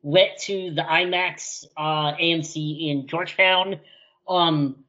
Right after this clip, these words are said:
honestly, it pales in comparison to the Air and Space imax. I can't wait for that to actually reopen.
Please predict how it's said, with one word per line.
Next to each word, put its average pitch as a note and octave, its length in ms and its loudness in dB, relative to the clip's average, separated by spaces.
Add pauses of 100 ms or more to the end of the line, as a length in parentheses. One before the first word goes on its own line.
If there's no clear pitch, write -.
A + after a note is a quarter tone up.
(160)
honestly, A#3+ 560 2
it F#3 200 -2
pales E3+ 340 2
in E3 80 -4
comparison D#3 640 -2
to C#3+ 80 -8
the C#3 100 -6
Air C#3 160 0
and C3+ 100 -8
Space D3 320 -6
imax. E3 560 -2
I C3+ 300 -2
can't C#3+ 240 -2
wait C#3 220 -4
for C#3+ 100 -8
that C3 240 -2
to D#3 80 -6
actually C#3 600 -4
reopen. C3+ 600 -6